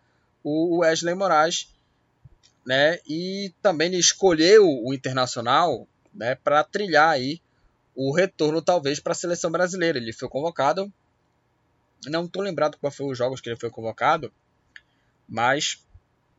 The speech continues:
o Tite convocou ele pra algumas partidas das eliminatórias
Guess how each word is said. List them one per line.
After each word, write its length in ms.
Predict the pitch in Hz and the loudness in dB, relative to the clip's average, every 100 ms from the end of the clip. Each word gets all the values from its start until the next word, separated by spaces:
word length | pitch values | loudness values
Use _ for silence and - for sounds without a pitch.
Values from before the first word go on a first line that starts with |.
| _ _ - | _ _ -10
o 80 | |
Tite 240 | 123 131 - | -8 -8 -6
convocou 480 | 135 139 143 139 131 | -6 -6 -4 -4 -2
ele 260 | 131 127 - _ | -2 -6 -10 _
pra 320 | 123 123 120 | -2 0 0
algumas 320 | 113 117 123 117 | -4 -6 -8 -6
partidas 460 | 139 151 170 175 | -6 -6 -6 -8
das 140 | 117 117 | -8 -12
eliminatórias 720 | 120 147 - 143 151 160 | -10 -8 -4 -2 -2 -4